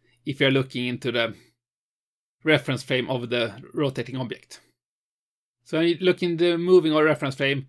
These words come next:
you get a big velocity on the top, but at the bottom,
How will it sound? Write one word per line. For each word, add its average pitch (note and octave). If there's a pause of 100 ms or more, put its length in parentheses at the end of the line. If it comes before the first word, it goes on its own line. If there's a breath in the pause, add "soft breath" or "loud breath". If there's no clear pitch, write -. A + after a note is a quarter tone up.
(120)
you D3+
get B2+
a A2
big D3+ (320)
velocity B2+
on A#2
the A#2
top, G3 (840)
but C#3+
at C#3+
the C3+
bottom, D#3